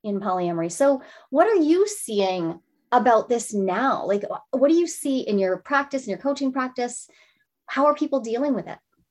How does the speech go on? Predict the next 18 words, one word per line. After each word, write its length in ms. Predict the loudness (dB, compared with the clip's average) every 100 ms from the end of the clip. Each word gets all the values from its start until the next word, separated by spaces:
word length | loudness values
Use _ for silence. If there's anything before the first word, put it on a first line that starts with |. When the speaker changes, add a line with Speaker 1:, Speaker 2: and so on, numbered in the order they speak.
| _ _ _
Speaker 1:
So 500 | -14 -10 -10 -10 -12 -16 -14
it's 240 | -12 -10
one 320 | -6 -4 -4
of 140 | -6 -8
the 80 | -18
things 500 | -12 -10 -8 -10 -12
that 120 | -14
people 220 | -12 -10
bring 360 | -10 -6 -6 -4
up 220 | -6 -6
as 200 | -10 -8
one 180 | -8 -6
of 120 | -6
their 120 | -8
biggest 400 | -8 -10 -10 -12 -8
fears 600 | -8 -8 -12 -14 -14 -18 _ _
in 440 | -8 -6 -6 -8 -12 _
coaching 460 | -8 -6 -6 -8 -10